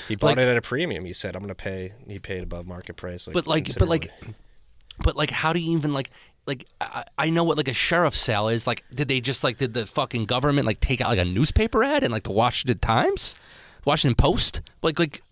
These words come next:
Speaker 2: sorry, Washington Post. Like, what happened? How did they even get that back on the market?
Speaker 1: I don't know how they announced it, but I think, I think it plays out like a silent auction where you don't know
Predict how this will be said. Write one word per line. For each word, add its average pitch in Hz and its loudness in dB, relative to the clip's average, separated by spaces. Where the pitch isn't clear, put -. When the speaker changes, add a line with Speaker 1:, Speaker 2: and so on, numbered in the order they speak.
Speaker 2:
sorry, 123 4
Washington 120 4
Post. 170 2
Like, 170 2
what 147 2
happened? 214 -4
How 170 2
did 185 4
they 180 6
even 160 4
get 151 -6
that 143 -2
back 139 -2
on 139 4
the 131 2
market? 131 0
Speaker 1:
I - -14
don't 226 -6
know 277 -4
how 226 -6
they 185 0
announced 135 -4
it, - -2
but 101 -6
I 107 -4
think, 262 -6
I - -20
think - -8
it - -6
plays 135 0
out 139 0
like 120 -8
a 95 -8
silent 110 -4
auction 95 -8
where 95 -8
you 95 -8
don't 101 -8
know 95 -10